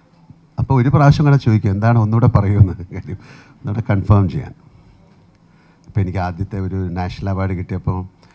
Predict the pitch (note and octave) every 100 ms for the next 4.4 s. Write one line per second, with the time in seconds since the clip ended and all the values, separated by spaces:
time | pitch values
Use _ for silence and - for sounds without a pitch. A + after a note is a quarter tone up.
0 | _ G2+ G2+ G2 G2+ F#2+ G2 F#2+ G2 G2
1 | F#2+ F#2+ F#2 - - - - _ _ _
2 | _ A2+ G#2+ G#2+ - E2 D#2+ - - F2
3 | E2 D#2+ F#2 G#2 _ _ - - G#2+ G2+
4 | G#2 G#2+ A#2